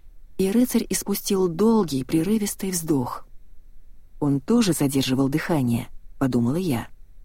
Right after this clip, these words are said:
Не знаю, подняла ли я рот к нему, или он опустил свой, но каким-то образом наши губы снова нашли друг друга.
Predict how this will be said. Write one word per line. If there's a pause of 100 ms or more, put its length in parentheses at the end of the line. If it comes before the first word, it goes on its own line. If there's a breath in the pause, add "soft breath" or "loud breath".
(880)
Не
знаю,
подняла
ли
я
рот
к
нему, (400)
или
он
опустил
свой, (560)
но
каким-то
образом
наши
губы
снова
нашли
друг
друга.